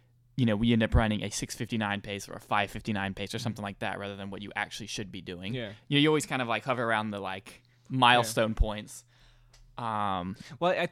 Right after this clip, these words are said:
Speaker 2: I think it's easy to do in running because, you know, there's a Boston qualifying standard.
Speaker 1: Right.
Speaker 2: There's an Olympic trials qualifying standard. You know, I mean, there, there, there are numbers attached to it.
Speaker 1: Yeah.
Speaker 2: Do you know what I mean? And so, so you wanna say, "Oh, I run by feel," but you're not gonna get,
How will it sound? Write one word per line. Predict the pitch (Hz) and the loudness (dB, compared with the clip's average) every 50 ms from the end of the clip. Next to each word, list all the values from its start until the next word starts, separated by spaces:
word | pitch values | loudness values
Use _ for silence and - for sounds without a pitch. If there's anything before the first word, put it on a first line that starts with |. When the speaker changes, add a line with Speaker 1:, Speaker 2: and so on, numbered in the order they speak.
| - - | -4 -2
Speaker 2:
I | 185 | -2
think | 175 214 262 294 | 0 0 -2 -2
it's | 254 - | -4 -4
easy | - 196 202 185 165 170 | -2 -2 -2 -2 0 0
to | 160 147 | -2 0
do | 127 147 180 208 | 2 2 2 4
in | 208 165 135 | 2 2 0
running | 123 117 113 110 110 110 113 110 | 0 0 0 -2 -4 -6 -6 -6
because, | 127 120 - 147 139 135 131 127 120 - - - - - - - _ _ _ | -6 -2 2 2 4 4 4 2 2 0 -4 -6 -6 -12 -20 -20 _ _ _
you | - 135 | -6 -4
know, | 135 135 131 - - | -2 -2 -4 -6 -6
there's | 131 117 143 151 - | -4 -2 -2 0 0
a | 170 | -2
Boston | 135 107 120 127 127 - 147 135 | 0 0 0 0 0 -2 -4 -6
qualifying | - 156 147 143 139 139 - 139 143 147 | -2 0 0 0 0 0 -2 -4 -6 -6
standard. | - - 226 226 160 110 98 - - - - - _ - | -8 -6 -6 -6 -6 -6 -10 -14 -16 -20 -20 -16 _ -2
Speaker 1:
Right. | 147 113 - - - - | -2 0 -2 -2 -8 -8
Speaker 2:
There's | - 139 127 | -6 -4 -4
an | 139 | -4
Olympic | 143 143 160 180 180 185 165 147 | -4 -4 -4 -4 -4 -4 -6 -6
trials | - 180 170 185 160 143 - | -4 -2 -2 0 -2 -2 -4
qualifying | - 151 143 139 139 - - 131 131 123 123 | -2 0 0 0 0 -2 -4 -6 -6 -6 -10
standard. | - - - 143 139 127 117 92 60 - - - - _ _ _ _ | -10 -8 -6 -6 -6 -6 -8 -12 -16 -16 -18 -20 -20 _ _ _ _
You | - 131 | -10 -6
know, | 135 131 135 139 | -4 -4 -2 -2
I | - 135 | -2 -2
mean, | 139 139 139 | -4 -2 -2
there, | 143 143 - | -2 -4 -2
there, | 135 147 147 - - | -2 -2 -2 -2 -2
there | 135 147 139 | -2 -2 -2
are | 143 147 | -2 -2
numbers | 147 147 165 180 151 110 92 - 113 - - | -2 -2 -4 -4 -4 -6 -8 -8 -12 -14 -14
attached | - - 147 135 131 - - - - | -8 -4 -2 -2 -2 -2 -6 -10 -10
to | - | -12
it. | - - - - - | -12 -14 -16 -6 2
Speaker 1:
Yeah. | - 185 185 123 117 - - | 6 8 8 8 8 4 -2
Speaker 2:
Do | - | -4
you | 131 | -2
know | 135 135 | -2 -2
what | 135 135 | -2 -2
I | 131 | -2
mean? | 131 131 143 156 - | -2 -2 -2 -2 -4
And | 131 135 127 | -4 -4 0
so, | - 143 135 - | 0 2 2 0
so | 127 - 143 | 0 -2 0
you | 139 139 147 | 0 0 0
wanna | 165 202 208 | 0 -2 -2
say, | - 160 143 | 0 0 0
"Oh, | 110 160 165 156 | 2 2 4 4
I | 156 147 | 2 2
run | 143 143 143 | 0 0 0
by | 139 127 117 | 0 -2 -2
feel," | - - 160 175 170 131 113 | -2 -2 0 0 2 2 0
but | 104 120 - | -2 -4 -4
you're | - 139 | -4 -2
not | 151 170 175 165 | -2 -2 -2 -2
gonna | 151 147 139 | -4 -6 -6
get, | 127 156 165 156 135 - | -4 -2 -2 -2 -4 -6